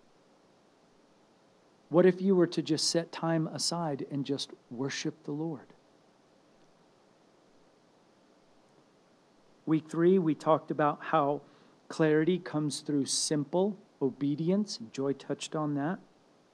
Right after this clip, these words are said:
Week four, which was last week, we talked about how clarity comes from removing yourself from the cacophony of noise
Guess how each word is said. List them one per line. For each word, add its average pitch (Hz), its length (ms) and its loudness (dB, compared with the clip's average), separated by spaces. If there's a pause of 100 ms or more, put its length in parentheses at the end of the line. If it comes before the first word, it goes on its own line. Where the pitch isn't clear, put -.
(600)
Week 170 240 4
four, 185 260 6
which 185 180 2
was 143 140 -4
last 160 340 0
week, 175 200 0
we 165 80 -2
talked 156 340 0
about 156 220 -2
how 165 120 2
clarity 185 400 2
comes 185 380 2
from 180 380 2
removing 185 480 4
yourself 196 480 2 (300)
from 165 180 0
the 160 80 0
cacophony 202 760 0
of 151 280 -4
noise 190 520 2